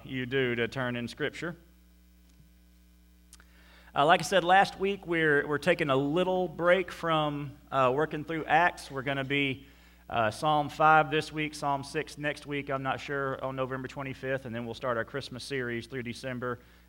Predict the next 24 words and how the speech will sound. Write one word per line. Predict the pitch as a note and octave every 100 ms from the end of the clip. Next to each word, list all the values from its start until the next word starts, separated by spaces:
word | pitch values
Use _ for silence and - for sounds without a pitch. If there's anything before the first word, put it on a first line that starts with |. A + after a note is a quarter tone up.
| -
and | G2+
we | A#2+
will | A2 G#2
pack, | - B2 A2+ - -
uh, | G2+
pick | F#2+ F3 C#3+ G#2
back | C3 B2+
up | E3 D3
on | C#3 B2
Acts | C3 C3 - - - - - - -
in | C3 B2+ B2 A#2+ A#2+ A2
January | C#3 C#3+ C#3 A2+ G#2+ D#2 - _ _ _ _ _ _ -
after | C#3 A#2+ B2+
our | A#2+ A2+
service | - C3 A#2+ A#2 B2+
of, | A2+
of | G#2+ G2+
prayer | D3+ C3
and | A#2+ A#2
praise | C3 A#2+ A2+
for | A#2+
the |
new | A2+ A#2+
year | A#2+ A2+ A2 G#2